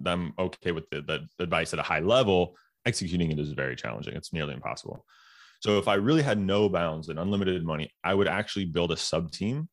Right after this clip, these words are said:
that is just a media company purely focused on winning attention.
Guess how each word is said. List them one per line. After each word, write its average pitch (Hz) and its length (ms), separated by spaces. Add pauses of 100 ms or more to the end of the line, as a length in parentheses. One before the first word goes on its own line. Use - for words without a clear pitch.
that 90 80
is 85 140
just 95 720
a 92 60
media 90 320
company 87 500
purely 139 480
focused 120 640
on 87 220
winning 87 320
attention. - 440